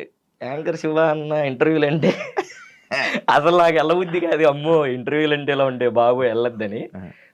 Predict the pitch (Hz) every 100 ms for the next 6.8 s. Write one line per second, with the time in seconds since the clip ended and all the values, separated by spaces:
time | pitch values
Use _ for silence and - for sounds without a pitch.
0 | - 117 120 113 139 - 175 160 143 123
1 | 127 113 151 151 160 170 165 135 117 113
2 | 104 107 113 107 104 110 113 135 143 131
3 | 117 110 - 110 123 113 107 - 120 135
4 | 139 120 101 - - - - 120 131 127
5 | 110 98 135 185 139 120 120 127 131 131
6 | 143 139 156 170 170 147 139